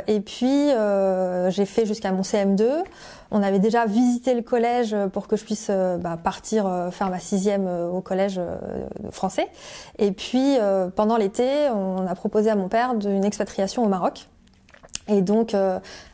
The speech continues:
bah, mes parents sont partis d'abord, euh, voir, euh, comment ça se passait là-bas et pour prendre la décision de partir ou pas. Et puis, euh, ils sont revenus et ils m'ont annoncé qu'en fait, euh, bah, finalement, ma sixième, j'allais pas la faire à Madrid, mais j'allais la faire à Casablanca.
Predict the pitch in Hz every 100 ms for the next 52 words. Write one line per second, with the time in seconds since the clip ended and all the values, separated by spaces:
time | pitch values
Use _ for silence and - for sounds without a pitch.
0 | - 190 190 208 196 220 226 220 196 190
1 | - - 214 - 233 214 214 208 226 226
2 | 208 190 180 180 185 190 202 233 226 -
3 | - - - - - 196 190 208 214 226
4 | - 220 220 208 196 214 220 226 196 180
5 | 175 233 208 202 196 208 214 196 185 -
6 | 190 208 277 - - - - - 208 190
7 | 214 226 202 185 190 - 214 208 190 202
8 | 240 285 320 311 202 190 196 185 175 -
9 | 233 214 185 226 220 190 175 170 180 170
10 | - 180 220 208 208 196 220 214 185 185
11 | 226 208 214 190 180 214 269 226 190 185
12 | 180 214 196 214 226 196 202 220